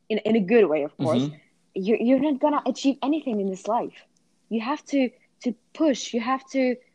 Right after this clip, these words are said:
Speaker 1: like, do what you want. And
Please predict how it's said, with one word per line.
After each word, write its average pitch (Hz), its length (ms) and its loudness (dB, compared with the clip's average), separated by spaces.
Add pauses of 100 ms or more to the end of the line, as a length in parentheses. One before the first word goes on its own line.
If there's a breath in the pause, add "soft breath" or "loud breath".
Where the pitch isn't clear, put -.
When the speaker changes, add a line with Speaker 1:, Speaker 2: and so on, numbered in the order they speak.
(140)
Speaker 1:
like, 208 300 0 (440)
do 277 260 6
what 240 220 -2
you 233 100 0
want. 208 600 -2 (840)
And 254 480 0